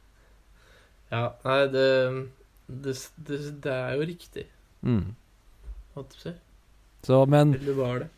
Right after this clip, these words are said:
Speaker 2: men jeg tror sjelden vi har hatt en så, en så klar Eric som vi har med deg som gjest, Jonas. Men, eh, Eric får til mye bra. Eh, han må ta noen, eh, tøffe kamper innimellom, men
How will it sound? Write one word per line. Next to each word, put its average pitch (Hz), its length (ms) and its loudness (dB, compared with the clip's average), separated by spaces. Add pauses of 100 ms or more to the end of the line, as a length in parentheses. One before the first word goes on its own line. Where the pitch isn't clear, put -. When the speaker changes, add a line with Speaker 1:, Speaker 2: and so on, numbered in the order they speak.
(220)
Speaker 2:
men 147 120 2
jeg 156 100 0
tror 170 180 4
sjelden 113 360 0
vi 135 120 2
har 131 140 8
hatt - 160 2
en 123 100 4
så, 117 200 4 (1800)
en 160 140 4
så 165 80 8
klar 127 460 4
Eric 113 320 2
som 120 300 2
vi 123 160 6
har 107 500 2
med 117 220 2
deg 98 180 0
som 120 180 0
gjest, 104 220 -2
Jonas. 127 380 0
Men, 139 320 4
eh, 135 200 4 (480)
Eric 160 260 6
får 165 200 8
til 165 140 4
mye 151 140 6
bra. 156 180 6 (400)
Eh, 135 800 4
han 139 180 6
må 135 160 6
ta 127 240 6
noen, 135 380 6
eh, 131 380 4
tøffe 135 280 0
kamper 117 320 4
innimellom, 117 400 2
men 139 360 2